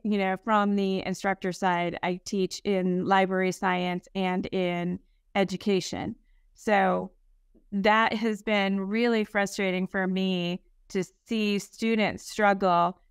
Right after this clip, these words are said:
with the ability to really be able to take a, a piece of evidence or a source and summarize it succinctly.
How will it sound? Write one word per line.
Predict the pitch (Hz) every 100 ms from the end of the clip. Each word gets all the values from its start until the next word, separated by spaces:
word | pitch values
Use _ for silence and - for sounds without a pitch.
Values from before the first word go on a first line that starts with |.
| _
with | 180 196 190
the | 190 196
ability | 190 - 202 196 196 185 180 185 _ _ _
to | - 220
really | 196 226 254 262
be | 240 220
able | 208 202 196 190 - _
to | - 208 190 185 185 - _ -
take | - 226 226 - 214
a, | 196 190 185 180 185 _ _ _ -
a | 190
piece | - 262 247
of | 240
evidence | 202 196 190 190 -
or | 180
a | 175
source | - 240 220 180 170 180 - _ _ _ _
and | 208 190 180 180 190 - 208
summarize | - 240 226 226 214 196 202
it | -
succinctly. | - 185 - 240 247 - 185 180 185